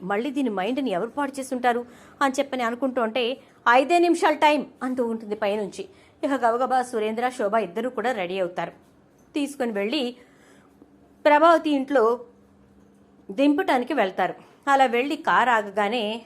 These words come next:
బాలు, మీనా ఇద్దరు కూడా శృతి వాళ్ళు రావడం చూసి ప్రభావతికి చెప్పేసరికి, ఇక ప్రభావతి ఆనందానికి అవధులే ఉండవు. పరుగు పరుగును పెట్టుకుంటూ వెళ్ళి, ఇక శృతిని ఎదురేగి తీసుకొస్తుంది ఇంట్లోకి. వచ్చిన తర్వాత, "డాడీ, నేను బయలుదేరేటప్పుడే చెప్పాను కదా,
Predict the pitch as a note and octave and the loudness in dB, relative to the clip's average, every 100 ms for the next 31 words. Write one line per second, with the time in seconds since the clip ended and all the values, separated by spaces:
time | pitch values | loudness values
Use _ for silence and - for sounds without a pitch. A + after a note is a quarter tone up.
0 | - G3+ G3 A#3+ C4+ G3+ A3 G#3 F3+ B3+ | 0 4 4 4 -2 -4 -6 -6 -4 -6
1 | C4+ G3+ A3+ G3 F#3+ B3 A3+ F#3+ F3 G#3 | -4 -4 -4 -6 -8 -4 -2 0 0 -2
2 | A3+ G3 C4 G3+ A3 - - _ B3+ A#3 | -4 -8 -8 -8 -10 -14 -20 _ 2 4
3 | C4+ B3+ G#3+ G3+ G#3 A#3+ A#3 A#3 E4+ C#4+ | 2 0 -6 -8 -6 -6 -6 -6 -6 -6
4 | A3 G3 F#3+ A#3+ A#3+ F#3+ G3 A3 A3 A3 | -4 -4 -2 -2 -2 -4 -4 -4 -4 -2
5 | E3+ F#3+ G#3+ G3+ F#3 F3+ - _ - D4+ | -2 0 -2 -2 -4 -10 -14 _ 0 4
6 | C4 A3 G#3+ G#3 C#4 A3+ G#3 A3+ A3 A3 | 4 2 -2 0 -4 -4 -6 -6 -6 -6
7 | G3 F3+ C4 A#3+ B3 _ _ C4+ B3 A#3 | -4 -4 -4 -8 -10 _ _ -8 -8 -6
8 | A#3+ B3 C4 G#3+ G#3 B3+ C4 C#4 D4 A3 | -8 -6 -4 -2 -2 0 0 0 -8 -10
9 | A3 G#3 G#3+ G#3 G#3 F3+ G3 F#3 - _ | -6 -8 -6 -8 -6 -4 -4 -4 -8 _
10 | _ _ _ - C4+ C4+ E4 C#4 B3 A#3+ | _ _ _ 2 2 2 0 2 2 2
11 | C#4 A3+ A#3 - _ _ _ _ _ _ | 4 2 0 -6 _ _ _ _ _ _
12 | _ _ _ _ _ A#3 A#3+ C4+ - - | _ _ _ _ _ 4 4 4 -6 -16
13 | - G#3 G#3+ G3 A#3 D4+ D4 C#4+ C#4+ C#4+ | -10 -8 -2 -2 2 2 2 0 -2 0
14 | C#4 D4 D4 D4+ D#4 | -2 -2 -2 0 0